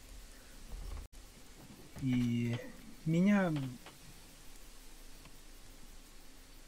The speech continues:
Сначала, конечно, я был в отчаянии. Но потом я понял, что это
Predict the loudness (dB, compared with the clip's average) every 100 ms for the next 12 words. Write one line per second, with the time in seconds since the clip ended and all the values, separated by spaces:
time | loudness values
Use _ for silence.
0 | -12 6 8 12 12 12 8 10 12 10
1 | 8 6 6 6 6 4 0 -4 -10 -14
2 | -16 -16 -14 -14 -2 4 6 8 10 10
3 | 10 4 -6 -12 -14 -4 8 8 12 10
4 | 10 6 -2 2 4 4 6 6